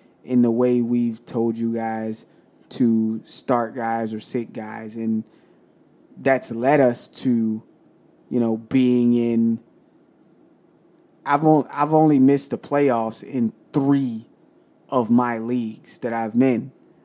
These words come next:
I've missed the playoffs in three of the leagues that I'm in. And those three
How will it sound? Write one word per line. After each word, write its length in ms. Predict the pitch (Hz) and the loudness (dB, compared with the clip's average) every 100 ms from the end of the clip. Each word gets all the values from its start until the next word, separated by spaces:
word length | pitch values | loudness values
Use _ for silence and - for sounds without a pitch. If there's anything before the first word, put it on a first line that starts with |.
| _ | _
I've 120 | 120 | -4
missed 280 | 113 135 135 | 2 4 2
the 60 | 131 | -6
playoffs 500 | - 135 127 120 - | -4 -2 0 -2 -4
in 120 | 117 | -8
three 280 | - 143 147 | -2 2 2
of 120 | 135 | 2
the 80 | 135 | 0
leagues 340 | 135 131 123 | 0 -2 -2
that 100 | 123 | -4
I'm 160 | 120 135 | 2 4
in. 240 | 160 131 - _ _ _ _ | 4 4 0 _ _ _ _
And 300 | 143 131 127 | 0 4 6
those 420 | 143 151 139 - - | 6 6 4 -2 -8
three 600 | 143 143 139 135 131 131 | -2 2 4 2 0 -4